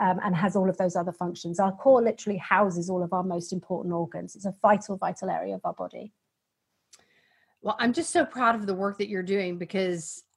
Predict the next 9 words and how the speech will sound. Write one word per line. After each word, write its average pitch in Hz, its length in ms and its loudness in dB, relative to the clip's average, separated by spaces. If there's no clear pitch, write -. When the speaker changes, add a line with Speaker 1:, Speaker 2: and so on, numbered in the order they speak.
Speaker 2:
I 226 80 6
think 320 220 2
that 320 160 0
there 233 100 6
are 208 60 -2
probably 214 420 2
ten 262 420 2
gyms 175 540 2
within 180 560 2